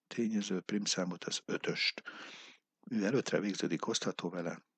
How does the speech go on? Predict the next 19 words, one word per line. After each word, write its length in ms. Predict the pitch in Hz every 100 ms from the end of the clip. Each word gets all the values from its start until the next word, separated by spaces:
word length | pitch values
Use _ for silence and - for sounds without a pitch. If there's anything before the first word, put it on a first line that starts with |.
| _
eredményül 540 | - 87 85 85 82
hetet 380 | 82 95 - 80
kapunk, 360 | - - 90 -
hiszen 280 | 87 - -
hét 260 | 92 90
szer 140 | - 85
öt 140 | -
a 80 | -
harmincöt. 680 | 98 82 90 85 - 131 - - - -
A 100 | -
hét 240 | - 113 -
az 80 |
meg 180 | 92 -
prim 240 | - 123 107
szám, 240 | - 85
az 140 | 82
csak 360 | - 87 90 - _ - - - _ _ _ -
önmagával 1040 | 85 87 85 80 78 78 82 80 80 - _ _ _
osztható, 720 | - - - - 90 87